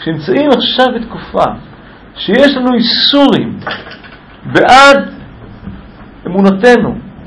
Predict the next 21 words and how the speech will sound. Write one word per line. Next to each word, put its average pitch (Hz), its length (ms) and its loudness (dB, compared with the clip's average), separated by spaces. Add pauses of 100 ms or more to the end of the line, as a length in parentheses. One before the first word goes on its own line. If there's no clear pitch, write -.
(100)
בעד 240 380 4
דבר 220 160 4
השם 233 320 2
שמצווה 196 460 0
אותנו, 143 400 0
ולא 240 160 4 (220)
סתם 262 220 4
איזה 226 200 4
נקודה 202 520 2
אחת, 226 320 4 (420)
וכל 131 180 0 (100)
נקודה, 156 220 0
בשעת 117 340 -4
השמד, 160 380 0 (160)
כל 180 140 0 (140)
נקודה, 175 400 4 (500)
אפילו 196 280 4
ארקתא 190 260 2
דמסנא, 151 440 2
הופכת 160 380 -2
להיות 208 380 2